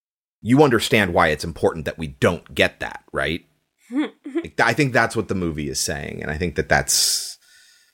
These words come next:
Speaker 1: important, right? So, seventy-seven from you. I don't think I can get into the seventies for this movie.
Speaker 2: Oh, wow.
Speaker 1: I think, I, you know, honestly, I think sixty-eight is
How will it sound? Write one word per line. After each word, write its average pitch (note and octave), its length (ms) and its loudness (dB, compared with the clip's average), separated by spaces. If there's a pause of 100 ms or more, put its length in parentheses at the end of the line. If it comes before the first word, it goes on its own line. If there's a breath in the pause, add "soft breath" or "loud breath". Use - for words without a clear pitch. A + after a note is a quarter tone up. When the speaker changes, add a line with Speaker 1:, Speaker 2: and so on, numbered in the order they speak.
Speaker 1:
important, - 440 -2 (400)
right? A#2 200 -4 (720 soft breath)
So, A#2 460 6
seventy-seven C#3 720 2
from A#2 180 -4
you. G#2 400 0
I A2+ 340 4
don't G#2+ 300 -2
think F#2 160 -2
I F2 100 0
can E2 140 -6
get D2+ 180 0
into D#2 160 -4
the D2 80 -8
seventies C2 420 -6
for - 100 -12
this - 180 -12
movie. - 360 -10 (120)
Speaker 2:
Oh, D#4+ 200 2
wow. C4+ 600 -2
Speaker 1:
I F#3 140 2
think, A3+ 320 -4
I, C#3+ 140 0
you D#3+ 100 -2
know, E3 120 0
honestly, F3+ 420 -4
I E3 80 -2
think F3+ 180 -6
sixty-eight D3 680 -2
is G2+ 380 -4